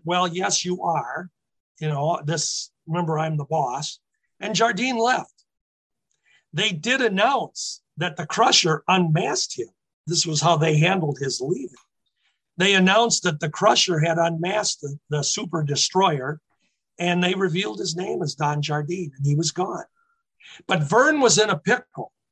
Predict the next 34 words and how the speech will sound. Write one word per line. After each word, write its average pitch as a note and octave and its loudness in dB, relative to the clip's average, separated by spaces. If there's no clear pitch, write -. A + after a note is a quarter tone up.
because E3+ 0
he G#3+ 0
had B3 2
Lord F#3 4
Alfred F3 0
Hayes, F3+ -2
who D#3 -4
had, D3 -4
who F3+ -4
was C#3+ -2
managing D#3 -2
Jardine E3 2
as D#3 0
Super D#3+ -4
Destroyer, C3+ -6
and F3+ 0
they A3+ 0
had F#3+ 0
contracts F3 -4
already D#3+ -2
signed D3 -4
or C#3+ -4
matches D#3 -4
already D3 -4
signed D3+ -4
with B2+ -12
cities. D3 -6
And F3+ 0
so F3 4
Verne G#3+ 2
put G#3 2
in G3+ -2
an F3+ -2
emergency F3 -4